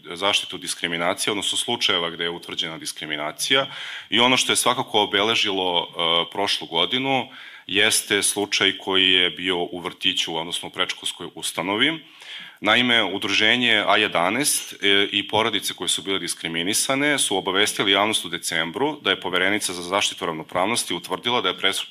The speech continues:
predškolska ustanova Vlada Obradović Kameni izvršila diskriminaciju dece zbog političke pripadnosti roditelja i članova njihovih porodica. Reč je o deci koja su početkom septembra nezakonito ispisana iz vrtića,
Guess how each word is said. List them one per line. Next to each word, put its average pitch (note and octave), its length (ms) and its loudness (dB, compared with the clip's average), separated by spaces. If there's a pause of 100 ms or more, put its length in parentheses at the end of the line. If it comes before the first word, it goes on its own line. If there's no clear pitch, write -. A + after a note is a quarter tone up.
predškolska G2 560 -4
ustanova F2+ 540 -2
Vlada F#2 300 2
Obradović E2+ 500 -2
Kameni C3 540 0 (400)
izvršila A2+ 460 2
diskriminaciju G#2 680 2
dece G2+ 320 2
zbog - 300 -2
političke G#2 480 0
pripadnosti F2+ 680 -2
roditelja B2 600 0 (100)
i F#2+ 120 0
članova F#2 360 0
njihovih E2+ 420 -4
porodica. D#2 540 -2 (560)
Reč A2 280 4
je A2 40 2
o F#2 40 0
deci G#2+ 300 2
koja G2+ 140 2
su - 160 0
početkom - 400 0
septembra G#2+ 560 0
nezakonito G#2 800 2
ispisana F2+ 500 -2
iz D#2 120 -8
vrtića, D3 580 0